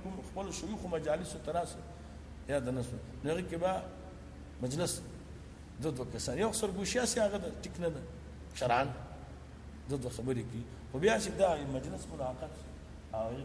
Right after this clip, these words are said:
کې بیا د خدای پاک ذکر کوي. هغه شیخ موږ غوندې کار څومره، آه، چینجنې خراب وي، او یو مټي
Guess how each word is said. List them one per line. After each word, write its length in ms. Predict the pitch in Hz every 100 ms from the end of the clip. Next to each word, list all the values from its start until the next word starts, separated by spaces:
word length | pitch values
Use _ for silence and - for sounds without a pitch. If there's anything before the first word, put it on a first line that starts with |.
| 123
کې 40 |
بیا 160 | 117 110
د 40 |
خدای 280 | - - 143 113
پاک 100 | 117
ذکر 320 | 120 - 123 123
کوي. 100 | 123 - - - - -
هغه 180 | 202
شیخ 380 | 196 285 311 -
موږ 320 | 240 214 247 247
غوندې 240 | 214 -
کار 100 | - 220
څومره، 240 | 220 202 185 - - - 135
آه، 220 | 151 147 143
چینجنې 560 | 175 185 220 254 220 196 - - - - - - -
خراب 320 | 147 196 190
وي، 260 | 190 165 143
او 420 | 135 - 135 120 123
یو 140 | 120 120 123 -
مټي 200 | 170 160